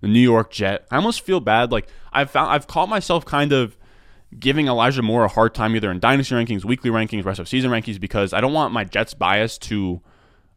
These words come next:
affect it too much. So I've almost, I've almost made it tougher on him to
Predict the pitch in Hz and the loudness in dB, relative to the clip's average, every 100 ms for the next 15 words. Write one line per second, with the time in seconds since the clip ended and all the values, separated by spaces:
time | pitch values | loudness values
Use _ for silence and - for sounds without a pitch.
0 | _ 101 - - 107 - 127 - 117 123 | _ -2 -2 -2 -2 -2 -6 -4 -4 -2
1 | - 107 92 151 160 - - - 107 117 | 0 0 0 0 0 -2 -12 -10 -4 0
2 | 165 135 110 117 117 - 131 117 107 95 | 2 2 2 4 2 2 4 4 4 2
3 | 92 90 - 104 98 92 90 | 0 -4 -4 -2 -2 -2 -6